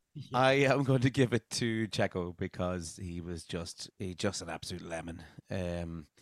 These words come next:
Speaker 2: very, very sad to see how he was driving. Um, for a driver with that ability to be driving that way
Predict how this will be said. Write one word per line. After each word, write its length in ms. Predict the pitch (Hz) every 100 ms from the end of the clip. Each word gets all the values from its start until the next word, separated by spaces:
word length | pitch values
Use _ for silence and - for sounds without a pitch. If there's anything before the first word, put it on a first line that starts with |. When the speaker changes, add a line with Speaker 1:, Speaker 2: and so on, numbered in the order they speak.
| _ - _ _ _
Speaker 2:
very, 260 | 107 101 98
very 260 | 87 90 87
sad 360 | - 90 85
to 80 | 90
see 220 | - 90
how 100 | 92
he 120 | 87 87
was 120 | 85
driving. 520 | 92 87 85 85 90 -
Um, 560 | 92 87 85 82 82 85
for 160 | - 92
a 80 | 87
driver 460 | 95 95 90 87 -
with 220 | 92 -
that 200 | 92 90
ability 420 | 82 92 92 85
to 80 | 87
be 100 | 90
driving 440 | 85 90 90 90 95
that 180 | 87
way 280 | 98 92 92